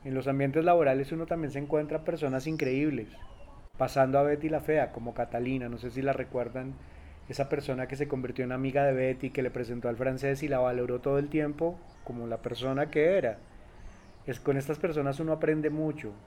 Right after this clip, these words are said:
con las que se puede tomar un café uno, con las que uno puede reír, probablemente, y hablemos de ese grupo de amigos como el cuartel. También se encuentra uno con jefes chéveres, con jefes que valoran el trabajo y que no les da miedo,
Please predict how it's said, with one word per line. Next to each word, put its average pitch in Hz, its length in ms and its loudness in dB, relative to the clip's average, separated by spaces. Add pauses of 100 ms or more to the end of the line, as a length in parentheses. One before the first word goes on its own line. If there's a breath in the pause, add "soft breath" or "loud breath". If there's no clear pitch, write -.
(200)
con 123 100 -6
las 117 100 -6
que 127 100 -8
se 117 100 -8
puede 131 180 2
tomar 127 320 2
un 120 100 -4
café 127 360 0
uno, 131 560 0
con 120 120 -4
las 120 140 -8
que - 120 -4
uno 120 120 -4
puede 127 300 2
reír, 127 560 2 (420 loud breath)
probablemente, 131 680 2
y 131 80 0
hablemos 123 440 -4
de 135 80 2
ese 131 140 -6
grupo 135 300 0
de 123 60 0
amigos 120 380 -4
como 123 220 -6
el 113 80 -8
cuartel. 131 540 2 (1080 loud breath)
También 156 300 8
se 175 80 -2
encuentra 185 320 0
uno 190 160 -2
con 202 160 -2
jefes 143 560 0 (240)
chéveres, 202 580 6
con 139 180 -4
jefes 151 260 -2
que 190 100 -2
valoran 147 360 4
el 156 140 0
trabajo 143 520 6
y 147 60 0
que 131 120 -6
no 123 80 -4
les 123 160 -2
da 139 100 0
miedo, 143 480 4